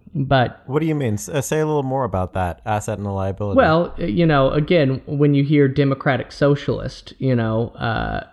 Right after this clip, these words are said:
Speaker 1: that's, uh, for a lot of people, they're like, "Wow, he's, he says what he believes in, you know, "He's not a candidate that's going to lie to us,"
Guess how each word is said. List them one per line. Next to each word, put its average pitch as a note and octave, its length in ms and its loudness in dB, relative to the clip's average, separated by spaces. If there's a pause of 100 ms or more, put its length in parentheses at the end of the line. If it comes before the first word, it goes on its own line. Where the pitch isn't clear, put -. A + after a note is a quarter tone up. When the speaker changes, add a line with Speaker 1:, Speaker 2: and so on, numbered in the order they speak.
(160)
Speaker 1:
that's, C#3+ 480 -2
uh, C3+ 140 -10
for D#3 180 4
a C#3 60 4
lot D3 240 2
of D#3+ 120 -2
people, B2 480 2
they're C3 200 2
like, A#2 260 0
"Wow, C#3 220 2
he's, B2 240 -2
he B2+ 260 0
says C3+ 340 0
what C3+ 120 -4
he C3 120 2
believes C3+ 540 4
in, B2+ 300 4
you B2+ 100 4
know, A#2 180 2
"He's B2 220 0
not C3+ 220 0
a C#3 40 -4
candidate B2+ 600 0
that's A#2 160 -6
going A#2 280 2
to A#2 100 -4
lie A2+ 260 -2
to A2+ 300 -2
us," G#2+ 380 -4